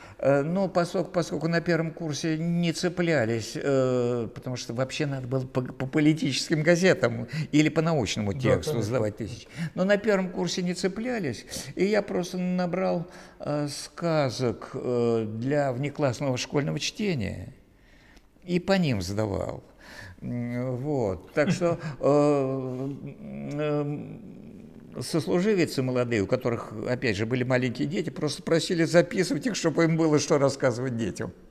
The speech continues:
Speaker 2: Да, здорово.
Speaker 1: Да, это было интересно, тем более, что, э, одна из них очень занимательная оказалась. Это, э, м, адаптированный текст.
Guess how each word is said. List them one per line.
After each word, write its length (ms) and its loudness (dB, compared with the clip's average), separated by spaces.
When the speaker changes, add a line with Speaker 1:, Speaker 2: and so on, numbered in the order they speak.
Speaker 2:
Да, 260 -4
здорово. 440 -8
Speaker 1:
Да, 260 6
это 960 0
было 520 0
интересно, 580 -2
тем 200 -4
более, 240 -4
что, 280 -8
э, 460 -6
одна 320 -4
из 120 -2
них 200 -2
очень 360 -4
занимательная 760 -4
оказалась. 760 -4
Это, 480 -6
э, 60 -12
м, 960 -8
адаптированный 840 0
текст. 560 -4